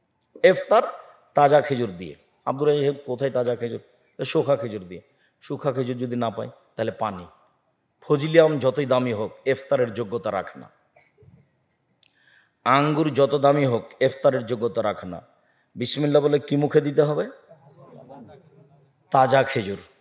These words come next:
নেই যে শুখা খেজুর, নেই যে পানি। বোঝা যায়নি? পানি মুখে দেওয়ার পরে জাহাবাজ জামা উবতালাতিল উরক সাবাতাল আরজ ইনশাআল্লাহ। ঘুমের ঘরে স্বপ্ন দোষ হলে কোনো সমস্যা নেই, কাঁচা ডালে মেশাক করলে কোনো সমস্যা নেই,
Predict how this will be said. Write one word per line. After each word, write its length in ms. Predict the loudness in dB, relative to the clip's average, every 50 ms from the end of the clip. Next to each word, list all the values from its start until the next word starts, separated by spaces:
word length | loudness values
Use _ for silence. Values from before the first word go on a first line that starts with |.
| _ _ 4
নেই 260 | 10 10 10 10 12
যে 320 | 10 10 10 10 8 4 -6 -14 -18 -20 -20 _ _ _ _ _ _ _ _ _ _ _ _ _ _ _ _ -20 _ _ _ -20 -12 -6
শুখা 380 | -2 0 0 0 4 4 4
খেজুর, 320 | 4 4 0 -2 -2 -4 -8 -10 -18 _ _ -12 _
নেই 260 | 6 8 10 10 10
যে 280 | 12 12 12 12 12 10 4 -6 -14 -16 -16 -14 -14 -14 -14 -14 -14 -14 -12 -12 -12 0 4
পানি। 260 | 6 6 6 6 2 -4 -8 -14 -20 -20 _ _ -8
বোঝা 220 | -6 0 2 2 4
যায়নি? 300 | 4 4 2 2 -2 -6 -10 -16 _ -20 -20 -18 -16 -16 -16 -18 -20 _ _ _
পানি 180 | -4 -2 0 0
মুখে 260 | -2 -2 -2 -2 -2
দেওয়ার 220 | -2 0 -2 -2
পরে 280 | -2 -4 -4 -4 -4 -6
জাহাবাজ 520 | -6 -6 -6 -6 -6 -6 -8 -8 -10 -10
জামা 200 | -12 -12 -10 -10
উবতালাতিল 600 | -12 -14 -14 _ -12 -10 -10 -10 -12 -14 -14 -10
উরক 260 | -10 -10 -10 -12 -18 -20
সাবাতাল 440 | -16 -14 -12 -12 -12 -14 -14 -14 -14
আরজ 200 | -14 -16 -18 -20 -18
ইনশাআল্লাহ। 680 | -16 -16 -16 -16 -16 -16 -14 -14 -14 -14 -16 -20 -20 -20 _ _ _ _ _ _ _ _ _ _ _ _ _ _ -20 -18 -12
ঘুমের 320 | -6 -4 -2 -2 -2 -2
ঘরে 220 | -2 -2 -2 -2 -4
স্বপ্ন 380 | -4 -6 -6 -6 -4 -6 -4
দোষ 220 | -4 -4 -4 -4 -6
হলে 120 | -8 -8
কোনো 240 | -8 -8 -10 -10 -10
সমস্যা 440 | -10 -12 -12 -12 -12 -12 -14 -14 -14
নেই, 140 | -16 -18 -20 _ _ _ _ _ _ _ _ _ _ _ _ -4
কাঁচা 300 | -4 -4 0 0 0 0
ডালে 200 | 0 0 0 -2
মেশাক 320 | -4 -4 -6 -6 -8 -10
করলে 260 | -8 -8 -8 -8 -8
কোনো 220 | -10 -10 -12 -12 -12
সমস্যা 440 | -10 -10 -10 -10 -10 -12 -14 -14
নেই, 120 | -16 -18